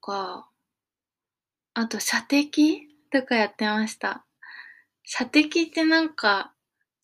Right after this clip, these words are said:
私の地元のお祭りだと、だいたい一回の単価、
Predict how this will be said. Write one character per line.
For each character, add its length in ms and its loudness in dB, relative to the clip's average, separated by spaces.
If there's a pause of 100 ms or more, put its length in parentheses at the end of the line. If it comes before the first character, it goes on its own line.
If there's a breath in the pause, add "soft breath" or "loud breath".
(260)
私 480 0
の 200 4
地 100 -4
元 380 0
の 140 0
お 20 2
祭 400 2
り 20 2
だ 140 2
と、 560 -6 (500)
だ 140 2
い 100 0
た 140 4
い 80 0
一 260 -4
回 220 2
の 120 2
単 320 -6
価、 320 -6